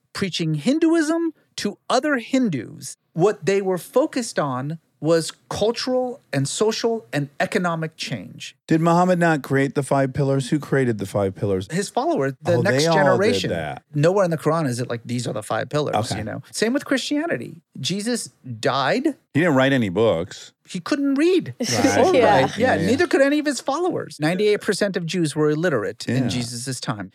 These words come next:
Speaker 1: You know who wasn't illiterate was the Greeks
Speaker 2: Pontius
Speaker 1: and the Romans.
Speaker 2: and the gang.
Speaker 1: And they're the ones who created Christianity,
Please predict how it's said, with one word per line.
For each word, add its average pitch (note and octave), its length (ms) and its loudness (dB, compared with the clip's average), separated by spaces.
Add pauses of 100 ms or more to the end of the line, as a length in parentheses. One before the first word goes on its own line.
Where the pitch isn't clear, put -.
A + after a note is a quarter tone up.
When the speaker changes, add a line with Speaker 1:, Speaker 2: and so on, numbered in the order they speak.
(100)
Speaker 1:
You D#3+ 100 2
know E3+ 80 4
who C#3+ 160 2
wasn't D3+ 560 0
illiterate G#2+ 540 -4 (120)
was C3 260 -4
the C3+ 60 -2
Greeks - 520 -10
Speaker 2:
Pontius G#2+ 440 -6
Speaker 1:
and B2 200 -2
the B2+ 40 0
Romans. B2+ 540 -4
Speaker 2:
and F#2 100 -8
the G2 40 -8
gang. - 100 2
Speaker 1:
And A#2+ 220 -2
they're F3+ 240 4
the D3 80 2
ones A2+ 260 -6
who - 80 -12
created G#2+ 420 -8
Christianity, B2 800 -6